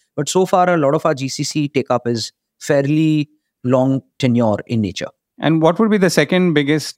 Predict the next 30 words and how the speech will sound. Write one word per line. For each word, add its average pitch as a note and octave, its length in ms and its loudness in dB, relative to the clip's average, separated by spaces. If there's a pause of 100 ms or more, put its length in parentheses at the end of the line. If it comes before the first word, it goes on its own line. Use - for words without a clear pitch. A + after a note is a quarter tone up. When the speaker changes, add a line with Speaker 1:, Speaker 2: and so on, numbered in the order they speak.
Speaker 2:
industry B2+ 760 -2
occupant A2+ 520 -2 (240)
at G#2+ 140 -6
this A#2 140 -4
point? C3+ 320 -2 (340)
Speaker 1:
So B3 320 0
we B3+ 460 0
conservatively, A3+ 1040 0 (340)
as D3+ 260 0
we D#3 60 -2
were E3 120 2
building C#3+ 340 0
the D#3 80 0
business C3+ 360 -2
in D3+ 100 -2
early C3 240 0
days, C#3+ 260 -2
had A#2+ 240 -2
to D#3+ 60 -4
rely B2+ 280 0
a C3 100 0
lot B2 300 -2
on C3 200 0
I A2+ 120 -2
T, B2+ 220 -2
I A2+ 100 0
T B2 220 -2
S, G#2+ 140 -2
because A#2 360 -6
frankly, C#3 560 -2